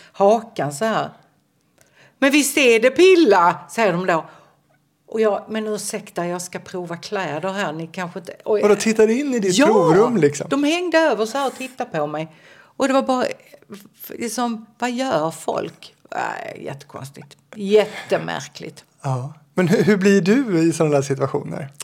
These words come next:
Speaker 1: Eh, ärligt talat, jag är inte, jag är fel person att vara känd. Jag, jag är, du vet, jag är från en Eslöv och Lund och d-, där är,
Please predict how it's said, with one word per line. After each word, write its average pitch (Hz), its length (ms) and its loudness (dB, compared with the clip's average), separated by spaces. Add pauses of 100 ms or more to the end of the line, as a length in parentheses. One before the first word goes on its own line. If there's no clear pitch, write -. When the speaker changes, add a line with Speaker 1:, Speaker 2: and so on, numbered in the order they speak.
(720)
Speaker 1:
Eh, 185 460 -6 (1000)
ärligt 220 440 -4
talat, 214 380 0
jag 208 320 0
är 202 120 -2
inte, 214 840 -6 (200)
jag 190 200 -2
är 185 80 -6 (300)
fel 170 540 -4
person 165 640 -6
att - 180 -14
vara 165 80 -8
känd. - 500 -10 (560)
Jag, 180 420 -2
jag 180 240 -2
är, 160 420 -6 (1000)
du 175 100 -10
vet, 180 260 0
jag 196 180 0
är 185 60 -2
från 170 260 -6
en 160 160 -12
Eslöv 170 540 -4
och 165 60 -4
Lund 156 400 -4
och 160 100 -4
d-, - 120 -6
där 170 320 -2
är, 160 420 -6